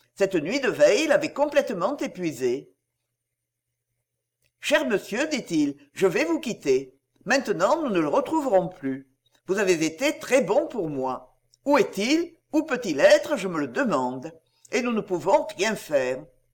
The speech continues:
Comment savoir où il se trouve ? Comment le rencontrer dans toutes ces rues ? » Monsieur Simonet venait à peine d'achever que Nicolas eut l'impression que tout s'écartait de lui, qu'il restait seul comme avant,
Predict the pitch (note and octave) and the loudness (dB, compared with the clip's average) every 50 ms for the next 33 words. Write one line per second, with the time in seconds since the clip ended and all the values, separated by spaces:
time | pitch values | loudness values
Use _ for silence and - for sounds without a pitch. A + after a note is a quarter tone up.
0 | _ _ _ _ _ _ - C#4 D4 C#4 B3+ B3+ G#3+ - - C#4+ D#4 C#4+ C#4+ D4 | _ _ _ _ _ _ 2 2 2 2 2 -2 -2 0 2 2 2 6 6 4
1 | C#4+ A3 G3 F#3 F3 - - D#3 C#3+ - - C#3+ F#3 A#3+ C#4+ D#4+ D#4+ E4+ E4 - | 4 4 0 -2 -4 -4 -6 -8 -8 -8 -4 -4 -2 0 0 -2 -2 -6 -10 -12
2 | _ _ - - D4 C#4 A#3+ G3 F3 D3 - - C#4+ C4 - A3 F#3+ F3 - - | _ _ -4 -4 -2 0 0 0 0 2 2 2 2 2 0 -2 -2 -2 -4 -6
3 | - A3 D#4 E4 D4 G#3+ D#3 - - D4 D4 C#4 A#3+ - - D#3+ C#3+ B2+ C3+ B2+ | -4 -2 -2 0 0 -2 -2 -2 -2 -4 -2 -2 -4 -6 -4 -4 -4 -4 -4 -6
4 | C3 C#3 C3+ _ _ _ _ _ _ _ _ _ _ _ _ _ _ _ _ _ | -6 -8 -12 _ _ _ _ _ _ _ _ _ _ _ _ _ _ _ _ _
5 | _ _ _ _ _ _ _ _ _ _ _ _ _ _ _ _ _ - G3+ G3+ | _ _ _ _ _ _ _ _ _ _ _ _ _ _ _ _ _ -6 -6 -2
6 | - G3+ F#3+ - C#4+ D#4 D#4 C4 G3+ E3+ F3+ A3 D4 D4+ D4 A#3 F#3 - - C#3 | 0 0 0 0 0 -2 -2 -2 -4 -2 -2 -2 -2 -2 -2 -4 -2 -2 -2 -2
7 | - - C#4+ D4 C#4+ A3 F#3+ - - - C#3+ B2 A#2 D3 F#3+ B3+ F4 - - _ | 4 4 2 4 4 0 0 0 -2 -6 -8 -6 -2 0 0 0 0 -4 -10 _
8 | _ _ - G#3 F#3 E3 G3+ C4+ - E4 D4 C4+ B3 F#3+ C#3+ C3+ D#3 G3+ A#3 - | _ _ 0 2 2 2 0 -6 -6 -4 -2 0 0 0 0 0 -2 -2 -4 -4
9 | - F#3 D#3 - - - E3+ G#3 C4+ - - - E3 - - D4+ D#4 - D#4+ A3+ | -6 -8 -8 -8 -8 -6 -4 -4 -4 -4 -4 -8 -8 -4 -4 -4 -2 -2 -4 -4
10 | A#3 G#3+ E3 - F#3 D#3 C#3+ C3+ C3 B2+ C#3 F3 A#3 D4+ F#4 - _ _ _ _ | -4 -6 -2 -2 0 2 2 0 0 0 -4 -4 -4 -4 -8 -10 _ _ _ _
11 | _ _ - - G3+ - - A#3 D4+ D4 - E4 B3 - - F3+ D3 C#3 - - | _ _ -8 -4 -4 -2 4 2 2 2 2 -4 -4 -2 -2 -2 -2 0 2 2
12 | D4 C#4+ A3 E3 C#3 C3+ F#3+ D3+ G3+ C4+ F4+ - | 2 4 4 0 2 4 4 4 4 2 -4 -8